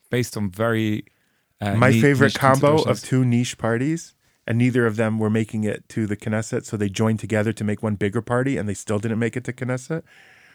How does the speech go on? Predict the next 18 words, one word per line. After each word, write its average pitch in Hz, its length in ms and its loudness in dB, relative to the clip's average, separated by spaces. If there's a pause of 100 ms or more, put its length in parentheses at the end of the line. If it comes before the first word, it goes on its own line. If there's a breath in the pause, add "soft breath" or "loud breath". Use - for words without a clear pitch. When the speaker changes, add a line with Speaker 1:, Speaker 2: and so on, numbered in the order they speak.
(200 soft breath)
Speaker 2:
was 107 320 0
the 104 280 -2
pot - 320 -2
party, 107 420 0 (720 soft breath)
the - 80 -10
party 110 280 2
about 101 260 -2
legalizing 101 420 -4
pot, - 200 -4
that's 107 160 -2
their 98 220 -2
niche 98 280 -4
issue, 143 380 -4
and 110 240 0
the 107 140 0
retiree 110 540 -2
party. - 440 -6
Speaker 1:
Mm-hmm. 113 200 -4